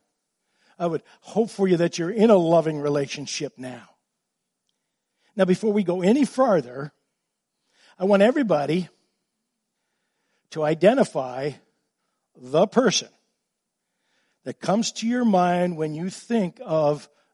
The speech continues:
your loving relationship. Now, you may be in more than one, but pick the number one, okay? Got a name? Think about him. Think about her or him.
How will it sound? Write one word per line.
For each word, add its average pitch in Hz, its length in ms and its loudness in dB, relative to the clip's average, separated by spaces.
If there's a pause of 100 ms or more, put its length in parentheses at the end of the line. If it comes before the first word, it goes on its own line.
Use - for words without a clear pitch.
your 143 360 -2
loving 165 720 -2 (420)
relationship. 151 640 -2
Now, 165 120 -2
you 196 200 0
may 247 160 2
be 240 220 0
in 220 80 4
more 220 180 4
than 220 80 2
one, 185 240 4 (240)
but - 220 -8
pick - 200 0
the 226 120 2
number 226 200 6
one, 190 260 2
okay? 196 340 0 (340)
Got 156 160 2
a 185 60 6
name? 226 320 2 (160)
Think 175 160 -2
about 160 260 0
him. - 80 -20 (560)
Think 175 160 -2
about 202 240 6
her 214 240 2
or - 20 2
him. 160 280 -2